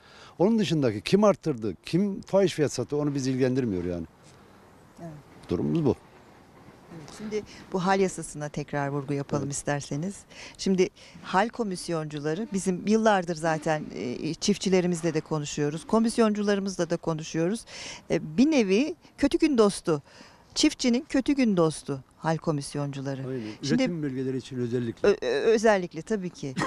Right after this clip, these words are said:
Speaker 2: <coughs> Şimdi
Speaker 1: Pardon.
Speaker 2: bu, bu, onu çektiğiniz zaman, o tuğlayı oradan çektiğiniz zaman geriye, e, çok daha
Speaker 1: Sistem
Speaker 2: büyük
Speaker 1: göçer.
Speaker 2: zorluklar belki
Speaker 1: Bak,
Speaker 2: çi-,
Speaker 1: sistem göçer.
Speaker 2: neler olur?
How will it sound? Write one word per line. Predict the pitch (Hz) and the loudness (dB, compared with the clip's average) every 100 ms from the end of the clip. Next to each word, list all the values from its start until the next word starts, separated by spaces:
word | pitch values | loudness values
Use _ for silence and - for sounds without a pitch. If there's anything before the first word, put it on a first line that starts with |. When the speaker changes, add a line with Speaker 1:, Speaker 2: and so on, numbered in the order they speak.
| 453 | -4
Speaker 2:
<coughs> | 466 113 208 | -8 -10 -6
Şimdi | - 254 254 | -2 0 0
Speaker 1:
Pardon. | 139 - | -2 -8
Speaker 2:
bu, | 208 233 240 - - | -2 0 0 -4 -12
bu, | 190 240 269 | 0 4 4
onu | - 269 320 | 4 4 2
çektiğiniz | - 240 - 240 311 | 0 -2 0 -2 -2
zaman, | 294 208 170 165 - _ _ _ _ - | 0 0 2 -2 -6 _ _ _ _ -6
o | - 247 | 0 0
tuğlayı | - 240 185 170 | 0 0 2 4
oradan | 139 196 196 180 | 4 2 0 -2
çektiğiniz | 180 196 - 214 233 269 | 0 -2 -2 0 0 0
zaman | 202 175 196 269 - - - - _ - 156 | 0 0 0 -2 -8 -20 -20 -20 _ -10 -4
geriye, | 143 208 214 240 302 - | 4 4 6 2 2 -2
e, | - 170 | -4 -4
çok | 208 320 - | 0 2 4
daha | 247 | 4
Speaker 1:
Sistem | 247 | 4
Speaker 2:
büyük | 254 | 2
Speaker 1:
göçer. | 202 247 | 6 8
Speaker 2:
zorluklar | 247 254 - 262 254 226 | 8 6 4 6 6 4
belki | 196 185 190 | 2 2 -2
Speaker 1:
Bak, | 175 | -4
Speaker 2:
çi-, | - | -6
Speaker 1:
sistem | 156 - 147 | -8 -8 -6
göçer. | 139 - | -4 2
Speaker 2:
neler | 262 349 277 | 4 6 6
olur? | 175 151 156 - | 6 2 -2 -10